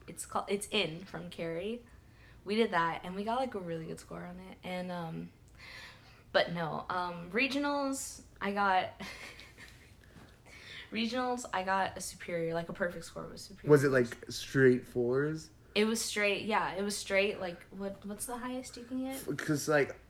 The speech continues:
Speaker 2: I don't know, um,
Speaker 1: Yeah, it was straight
Speaker 2: like,
Speaker 1: fours.
Speaker 2: how, in each category?
Speaker 1: Yeah.
Speaker 2: I got that on mine, too.
Speaker 1: Really?
Speaker 2: My, uh,
Speaker 1: Oh my
Speaker 2: duo scene.
Speaker 1: God.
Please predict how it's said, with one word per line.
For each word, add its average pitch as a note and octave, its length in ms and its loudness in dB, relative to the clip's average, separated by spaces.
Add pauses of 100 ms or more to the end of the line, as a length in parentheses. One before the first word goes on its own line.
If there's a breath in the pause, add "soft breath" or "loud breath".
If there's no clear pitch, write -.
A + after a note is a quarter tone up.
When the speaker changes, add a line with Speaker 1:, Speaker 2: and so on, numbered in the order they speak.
(120)
Speaker 2:
I C#3+ 120 10
don't D3+ 100 6
know, C#3 320 6
um, B2+ 120 4
Speaker 1:
Yeah, G#3 280 12
it G#3+ 40 8
was G#3+ 120 0
straight G#3 340 2
Speaker 2:
like, D3 180 12
Speaker 1:
fours. - 100 2
Speaker 2:
how, D3 160 6
in D3 300 8
each - 80 -6
category? B2+ 340 6
Speaker 1:
Yeah. F#3 240 10
Speaker 2:
I D3+ 80 10
got E3 160 10
that E3+ 100 10
on D3+ 140 8
mine, C3+ 300 6
too. C#3+ 200 4
Speaker 1:
Really? B2+ 200 6
Speaker 2:
My, C#3+ 260 12
uh, B2 400 6
Speaker 1:
Oh C3+ 60 -2
my B2+ 40 -4
Speaker 2:
duo C#3 280 10
scene. B2 480 2
Speaker 1:
God. C3+ 140 -4